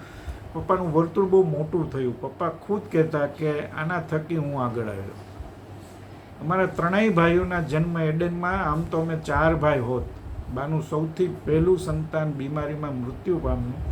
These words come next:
એનો જન્મ બાના પિયરમાં થયેલો. બાને એના મૃત્યુની કળ લાંબા સમય સુધી વળી નહોતી, અને એટલે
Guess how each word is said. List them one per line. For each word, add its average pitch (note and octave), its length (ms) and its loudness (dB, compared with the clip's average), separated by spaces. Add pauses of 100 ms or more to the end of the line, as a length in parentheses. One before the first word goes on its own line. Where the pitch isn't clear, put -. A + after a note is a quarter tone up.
(520)
એનો E3+ 200 2
જન્મ F3 380 2
બાના E3 580 2 (160)
પિયરમાં D#3+ 580 2
થયેલો. C3 340 -2
બાને D3+ 680 0 (320)
એના C#3+ 200 -6
મૃત્યુની C3+ 640 -6 (120)
કળ D3+ 200 4
લાંબા C#3 540 0
સમય D3 340 -6
સુધી C#3 460 -6 (640)
વળી C#3+ 260 4
નહોતી, C3+ 480 -2
અને B2+ 240 -2
એટલે C3+ 460 0